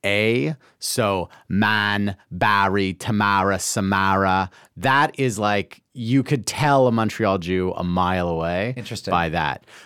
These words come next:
Speaker 1: But if you're talking about, like, the Bob and Doug McKenzie kind of Canadian
Speaker 2: Right.
Speaker 1: accent,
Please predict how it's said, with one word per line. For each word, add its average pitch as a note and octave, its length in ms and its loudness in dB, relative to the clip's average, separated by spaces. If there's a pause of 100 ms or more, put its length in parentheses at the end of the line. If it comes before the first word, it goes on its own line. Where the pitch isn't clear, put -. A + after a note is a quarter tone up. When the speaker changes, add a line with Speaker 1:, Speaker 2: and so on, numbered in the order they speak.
(100)
Speaker 1:
But D#3 180 4
if D#3 140 -2
you're F#3+ 100 2
talking F3+ 380 2
about, C3+ 200 2
like, A#2+ 180 0
the G2 60 -4
Bob G#2 300 2
and A2 120 0
Doug G2+ 200 0
McKenzie G2 560 -4
kind F#2 240 -6
of E2 100 -8
Canadian F2 480 -4
Speaker 2:
Right. F2+ 100 0
Speaker 1:
accent, C#3 480 -2